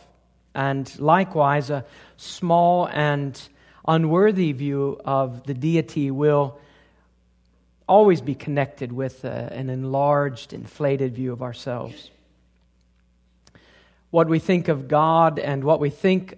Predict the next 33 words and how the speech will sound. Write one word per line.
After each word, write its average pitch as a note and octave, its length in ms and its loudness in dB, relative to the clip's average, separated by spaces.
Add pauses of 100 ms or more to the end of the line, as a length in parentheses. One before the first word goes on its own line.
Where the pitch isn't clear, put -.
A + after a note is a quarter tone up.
(120)
of C#3 180 -4
ourselves E3+ 840 2 (120)
will D#3 220 4
affect F#3 420 -2
our D3 100 2
view D3 260 0
of B2 100 -6
sin, F#3 680 -4 (920)
whether C#3 220 -2
we C3+ 180 -4 (160)
see F3 580 -6 (140)
sin F3+ 500 -2
as C3 140 -8
primarily D#3 580 -2
a C#3 80 0
thing D#3+ 380 -4
that C#3 160 -8
carries D#3+ 340 -4
us D3+ 140 -10
to C#3 140 -10
an C#3 100 -8
unpleasant D3 720 -4 (460)
consequence E3+ 720 -6
as C3+ 280 -10 (160)
a B2+ 60 -12
destination, D#3+ 720 -4
or C#3 200 -2
whether D3 200 0
we C#3+ 140 -4
think D3 240 -10
of C3 100 -12
sin C#3 440 -8
as C3 340 -10